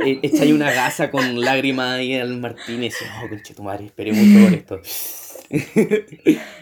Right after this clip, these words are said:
Ya vamos cerrando entonces el, el capítulo de hoy. Quedó más corto que los anteriores, ojalá haya quedado bueno. ¿Ya? Y eso, pues, muchas gracias a quien nos escucha desde adentro y fuera de Chile. Eh, gracias a quienes aportaron con su opinión,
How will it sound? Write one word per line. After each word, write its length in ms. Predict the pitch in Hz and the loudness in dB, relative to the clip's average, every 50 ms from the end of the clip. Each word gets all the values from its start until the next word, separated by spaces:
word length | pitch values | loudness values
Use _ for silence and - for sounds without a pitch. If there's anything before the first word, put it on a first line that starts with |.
| - - | -18 -6
Ya 220 | 117 139 143 156 | 0 2 2 2
vamos 240 | 160 170 175 180 175 | 2 0 -2 -4 -4
cerrando 400 | 165 156 - 156 165 175 180 - | -4 -2 0 0 0 0 -4 -8
entonces 400 | - - 185 202 202 - 202 185 | -8 -8 -8 -8 -8 -6 -6 -6
el, 420 | 180 180 175 175 175 170 147 - - | -6 -6 -8 -8 -8 -8 -10 -10 -8
el 200 | - 165 160 160 | -8 -8 -8 -4
capítulo 500 | - 156 151 156 160 - 175 170 170 165 | -4 -4 -4 -4 -4 -2 -2 0 2 0
de 100 | 151 151 | 0 0
hoy. 200 | 151 165 190 185 - - - - - - _ _ _ - | 0 -4 -4 -8 -16 -20 -20 -20 -20 -20 _ _ _ -6
Quedó 220 | 147 143 147 156 | -4 -2 0 0
más 120 | 151 - | -2 -4
corto 320 | - - 143 143 - 170 156 | -4 -8 -8 -8 -6 -6 -4
que 100 | 156 156 | 0 0
los 120 | 156 151 156 | 2 2 0
anteriores, 460 | 151 151 - 147 139 143 151 160 170 170 | -2 -4 -6 -8 -6 -6 -6 -6 -6 -6
ojalá 680 | 160 160 160 143 135 131 135 139 139 147 147 147 151 | -6 -6 -6 -8 -8 -6 -6 -6 -6 -4 -6 -6 -6
haya 260 | 143 139 143 143 143 | -6 -6 -8 -8 -10
quedado 360 | 139 143 139 139 139 143 139 131 | -8 -6 -4 -2 -2 -2 -2 -2
bueno. 420 | 127 127 131 139 143 156 151 - _ _ _ _ _ _ _ _ _ _ _ | -4 -6 -6 -6 -8 -10 -12 -14 _ _ _ _ _ _ _ _ _ _ _
¿Ya? 320 | - 139 156 185 - - _ _ _ _ _ - _ _ _ _ _ - _ _ _ _ _ _ | -4 -4 -2 -2 -4 -8 _ _ _ _ _ -20 _ _ _ _ _ -20 _ _ _ _ _ _
Y 380 | - 147 147 151 151 147 143 165 | -4 -2 0 0 0 0 0 -2
eso, 240 | 208 233 240 233 190 | -2 -2 -4 -4 -4
pues, 220 | 180 175 170 165 | -4 -6 -6 -6
muchas 280 | 160 170 185 - 190 170 | -6 -8 -8 -8 -6 -6
gracias 300 | 165 170 180 175 - 175 | -4 -6 -6 -6 -8 -10
a 40 | 165 | -8
quien 160 | 180 170 170 | -8 -6 -6
nos 140 | 170 170 165 | -4 -2 -4
escucha 680 | 156 156 - 165 165 165 170 165 160 156 151 147 143 143 | -4 -4 -2 -4 -4 -2 0 0 0 0 0 -2 -2 -4
desde 680 | 143 127 151 147 143 - 139 135 131 131 123 123 120 | -4 -4 -4 -4 -4 -4 -6 -6 -4 -4 -4 -4 -4
adentro 540 | 120 127 127 156 160 156 160 160 160 156 151 | -4 -2 -2 -2 -2 -2 -2 0 0 0 0
y 160 | 143 143 135 | 0 -2 -6
fuera 320 | 135 - 151 151 151 143 | -4 -4 -2 -2 -2 -2
de 260 | 139 143 139 139 135 135 | -2 -4 -4 -4 -6 -10
Chile. 420 | - - 156 165 180 185 208 - _ _ _ _ _ _ - _ _ _ _ | -8 -10 -8 -8 -8 -12 -14 -18 _ _ _ _ _ _ -20 _ _ _ _
Eh, 280 | - 120 123 123 120 120 | -8 -4 -2 -2 -2 -2
gracias 400 | 131 135 147 147 - 160 151 143 | -2 -2 -4 -2 -2 -2 -2 -2
a 60 | 135 | -2
quienes 240 | 135 139 139 139 135 | -4 -4 -4 -4 -2
aportaron 640 | 135 135 131 127 135 123 120 - - 135 135 139 139 | -2 -2 -2 -2 -4 -8 -8 -4 -4 -4 -4 -4 -6
con 180 | 135 - 139 135 | -8 -8 -10 -10
su 140 | 135 - | -8 -8
opinión, 580 | 135 - 123 123 123 127 135 147 160 123 101 _ | -10 -8 -8 -8 -8 -6 -6 -6 -6 -8 -10 _